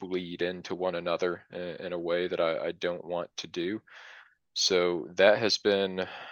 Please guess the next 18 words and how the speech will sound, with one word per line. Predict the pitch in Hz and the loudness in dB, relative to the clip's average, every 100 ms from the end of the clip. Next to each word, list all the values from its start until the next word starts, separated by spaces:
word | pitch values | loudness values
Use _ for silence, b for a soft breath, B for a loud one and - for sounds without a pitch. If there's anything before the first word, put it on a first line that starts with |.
| B B B _ _ _ - | B B B _ _ _ 2
that's | 110 - | 2 4
been | 117 | 2
really | 107 110 104 | 6 6 6
important | 95 92 _ - - 107 101 95 | 2 -4 _ -6 2 2 2 -8
for | 95 | -6
me, | 95 98 95 92 - | -2 0 0 -2 -6
not | 90 92 95 | 0 4 4
only | 95 95 90 87 - - | 4 0 -2 -2 -6 -10
in, | 87 85 85 - | -10 -12 -14 -14
in | 92 | -10
being | 90 92 | -6 -6
effective | 78 - 104 - 139 131 | -6 -2 -2 0 -2 0
at | - | 0
those | 127 - | 0 0
things, | 120 139 165 - | -2 -2 0 2
but | 92 | 2
also | 85 92 - 95 | 0 0 0 -2
just | 87 92 87 - | -4 -2 -2 -2